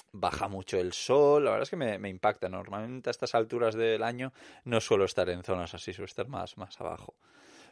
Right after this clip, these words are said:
Pero, vamos, no había mucha luz y me habían mandado una ubicación, ¿vale? Para, para ir allí, que es esta zona de, de casas. Y nada, yo me meto y, ostras, qué complicado y tal. <laughs> Me pongo a conducir.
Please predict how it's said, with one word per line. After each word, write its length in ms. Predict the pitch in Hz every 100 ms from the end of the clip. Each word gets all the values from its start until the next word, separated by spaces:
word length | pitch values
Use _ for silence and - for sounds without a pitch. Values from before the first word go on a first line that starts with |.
| _
Pero, 640 | 107 98 101 104 104 101 104
vamos, 220 | 120 92
no 80 | 127
había 160 | 190
mucha 240 | 185 - 123
luz 320 | 143 - _ _ _ _ _
y 280 | 127 117 110
me 80 | 107
habían 160 | 107 135
mandado 260 | 147 143
una 380 | 139 127 120 117
ubicación, 760 | 120 117 - - 143 143 208 - _ - _
¿vale? 280 | - 127 160
Para, 460 | 107 92 90 90 71
para 220 | 101 95
ir 100 | 101
allí, 340 | 107 113 131 -
que 120 | 98
es 140 | -
esta 200 | - -
zona 360 | - 104 92 92
de, 340 | 95 - - _ _
de 160 | 104 101
casas. 420 | 120 - 135 - _
Y 80 | 117
nada, 140 | 107
yo 100 | 107
me 60 | 156
meto 240 | 175 185
y, 80 | 160
ostras, 320 | 127 - - -
qué 120 | 123
complicado 480 | 131 120 117 110 -
y 80 | 127
tal. 280 | - - 113 _
<laughs> 120 | _
Me 80 | 120
pongo 160 | 113 139
a 100 | 123
conducir. 520 | 117 113 110 143